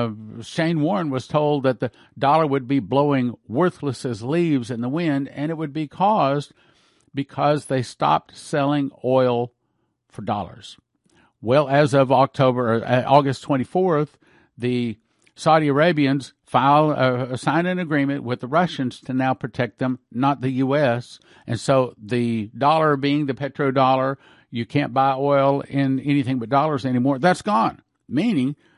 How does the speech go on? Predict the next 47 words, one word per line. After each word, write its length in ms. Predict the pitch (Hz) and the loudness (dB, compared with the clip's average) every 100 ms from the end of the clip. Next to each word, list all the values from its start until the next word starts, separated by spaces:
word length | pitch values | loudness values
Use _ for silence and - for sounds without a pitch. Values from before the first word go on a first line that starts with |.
| _ | _
the 120 | 110 | -10
death 400 | 104 113 143 170 190 | -6 0 0 0 -6
of 100 | 160 | -8
the 80 | 151 | -6
dollar 480 | 151 147 139 135 135 | 0 2 4 2 0
is 340 | - 123 101 | -4 -6 -4
now 680 | 110 117 139 143 123 110 110 | -2 0 2 2 0 0 -4
in 440 | - 127 123 117 110 | -6 -4 -4 -6 -10
progress. 380 | - 123 107 101 | -4 -4 -4 -6
All 180 | 147 214 | 2 2
of 60 | 220 | 4
this 220 | 196 - | 0 -2
is, 80 | 147 | -4
stuff 260 | 160 143 | 0 0
is 120 | 139 | -2
happening. 340 | 135 120 87 95 | -2 -4 -6 -4
That's 200 | 156 160 | -4 -4
the 60 | |
reason 200 | 175 151 | -2 0
I 60 | 147 | 2
wanted 280 | 147 135 110 | 2 0 -2
to 100 | 101 _ - - | -6 _ -16 2
go 160 | 151 | 2
through. 140 | 147 131 | 4 0
I 60 | |
know 240 | 147 165 98 | 2 2 -2
I've 80 | 98 | -8
covered 360 | - 175 156 120 | -4 -2 -2 -6
several 340 | - 135 120 | -6 -4 -4
things, 420 | - 147 104 104 _ _ _ _ _ _ - | -2 -2 -2 -6 _ _ _ _ _ _ -20
but 280 | 117 135 | -6 -6
sometimes 760 | 127 220 254 - 165 165 160 - _ _ - | -2 2 2 2 2 2 0 -4 _ _ -4
we 140 | 160 | -2
gotta 220 | 175 170 | 0 -2
go 140 | 156 175 | -2 -6
back 480 | 147 147 127 - 135 | -6 -6 -8 -12 -10
and 100 | 131 | -8
we 80 | |
gotta 220 | 143 139 135 | -4 -2 -2
look 200 | 156 160 | -4 -2
at 140 | 135 | -4
it 80 | 131 | -4
from 160 | 123 | -4
a 60 | 113 | -4
bird's 340 | 113 135 117 | -2 -2 -2
eye 140 | 120 101 | -4 -4
view. 320 | 107 185 127 | -4 -4 -6